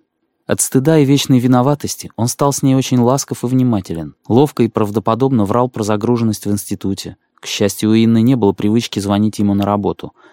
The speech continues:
Что-то она, безусловно, чувствовала, он гораздо чаще, чем раньше, ловил на себе ее быстрый, искоса взгляд. Тут-то и попробовать бы заглянуть в него, очень возможно, что получилось бы.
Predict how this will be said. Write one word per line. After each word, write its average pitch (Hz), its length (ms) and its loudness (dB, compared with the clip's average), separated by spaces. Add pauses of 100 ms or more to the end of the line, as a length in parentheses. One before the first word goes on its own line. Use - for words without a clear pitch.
(440)
Что-то - 400 0
она, 156 160 4
безусловно, 143 540 2
чувствовала, 90 640 -4
он 123 160 2
гораздо 131 380 2
чаще, 135 360 -2
чем 113 200 -2
раньше, 123 320 -2
ловил 101 300 2
на 120 100 2
себе 117 340 0
ее 107 140 0
быстрый, 98 640 -4
искоса 104 380 -6
взгляд. 101 500 -2 (480)
Тут-то - 360 0
и 151 100 2
попробовать 143 580 0
бы 104 120 0
заглянуть 117 480 2
в - 80 -10
него, 92 260 -2
очень 127 320 -2
возможно, 135 440 2
что 131 160 -4
получилось 127 560 0
бы. 85 160 -8